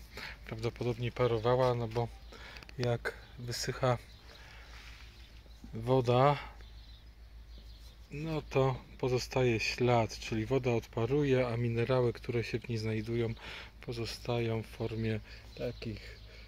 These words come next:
kropek. To jest od środka. No i jeżeli chodzi o te światłowody, no to nawet bez rozbierania widać, że są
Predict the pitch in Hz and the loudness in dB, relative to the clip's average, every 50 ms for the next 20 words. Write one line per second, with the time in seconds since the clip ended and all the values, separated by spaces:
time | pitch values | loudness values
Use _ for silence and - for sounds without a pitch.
0 | - - - - - 120 117 107 - - 107 113 120 - - - - - - - | -16 -16 -12 -8 0 2 2 2 2 0 -2 -2 -2 -4 -8 -14 -14 -14 -16 -16
1 | - - - - - - - - - - - 110 104 - 117 - - - 123 117 | -16 -16 -14 -14 -14 -14 -14 -16 -12 -8 -6 -6 -4 -6 -6 -6 -6 -2 -2 -2
2 | 110 - - - 117 123 135 143 - - - - - - - - - - - - | -2 -2 -2 0 2 2 2 0 -2 -10 -16 -14 -14 -12 -12 -14 -14 -14 -16 -16
3 | - - - - - - - - - - - - - - - - 165 190 214 214 | -16 -16 -16 -16 -16 -16 -18 -18 -16 -14 -12 -12 -12 -10 -4 2 4 6 6 8
4 | 220 220 208 - - - - - - - 175 170 170 190 180 180 160 - 185 170 | 6 6 4 4 0 -6 -8 -6 -4 -2 0 4 4 4 4 4 2 2 -2 0
5 | 160 170 - - 151 - - 165 - - - 143 135 139 151 160 156 156 143 143 | 0 0 -2 -2 -8 0 0 0 0 2 2 2 4 6 4 4 4 4 2 2
6 | 135 - - 139 131 127 123 143 147 139 143 135 127 131 131 123 135 131 131 123 | 0 0 0 0 0 0 2 2 4 4 4 2 2 2 0 2 2 2 2 2
7 | 120 120 120 117 127 135 135 135 127 123 120 - - - - 117 113 110 120 139 | 4 2 4 6 6 4 4 4 2 2 0 -2 -8 -12 -8 -6 -6 -4 -4 -4
8 | 131 131 127 120 110 123 120 - - 123 120 117 | 0 2 2 2 2 0 -2 0 0 0 -2 -2